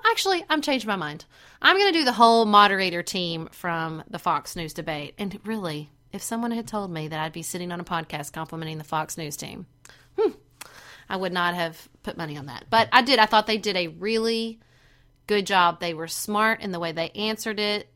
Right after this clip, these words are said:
and they really did do their best to control an uncontrollable situation. Not like Wolf Blitzer, who just let 'em run wild about the one before that. So I, I thought that, um, they did a great job of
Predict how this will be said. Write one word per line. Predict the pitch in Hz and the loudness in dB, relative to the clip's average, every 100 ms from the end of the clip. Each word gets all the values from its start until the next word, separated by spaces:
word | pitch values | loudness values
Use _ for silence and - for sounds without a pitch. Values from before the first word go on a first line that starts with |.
| - | -8
and | 202 | -2
they | 208 226 | 0 2
really | 294 285 | 4 4
did | 208 247 220 180 | 2 4 4 4
do | 214 214 | 4 4
their | 190 | 2
best | 151 190 175 - | 0 0 0 0
to | - | -6
control | 175 175 - 175 170 | -6 -6 -2 -2 0
an | |
uncontrollable | 190 170 170 165 165 156 | -4 -6 -6 -4 -4 -6
situation. | 165 156 170 165 165 | -8 -6 -6 -4 -2
Not | 190 | 0
like | 190 156 | 0 -2
Wolf | 165 190 - | -2 -4 -2
Blitzer, | 185 175 156 | -2 -2 -4
who | 156 | -4
just | 160 | -4
let | 156 170 | -2 -2
'em | 175 156 | -2 -2
run | 151 165 190 196 190 | -2 0 0 -2 -4
wild | - 170 180 147 151 - _ _ - _ | 2 4 4 2 -6 -16 _ _ -20 _
about | - 165 - | -4 -4 -4
the | 175 | -6
one | 175 | -6
before | 160 185 196 | -8 -6 -4
that. | 160 156 - - - - | -2 -4 -6 -20 -20 -20
So | - 220 | 0 6
I, | 220 240 | 8 8
I | 254 | 6
thought | 269 269 208 | 6 6 6
that, | 208 190 - | 2 2 0
um, | 196 185 175 165 156 165 _ _ _ _ _ _ _ _ _ _ _ _ _ _ _ _ _ - | -4 -4 -4 -8 -12 -14 _ _ _ _ _ _ _ _ _ _ _ _ _ _ _ _ _ -10
they | 180 190 185 | -4 0 0
did | 180 190 | -2 -4
a | |
great | 185 190 175 | -4 -4 -2
job | 180 175 - | 0 0 -2
of | 175 175 | -4 -4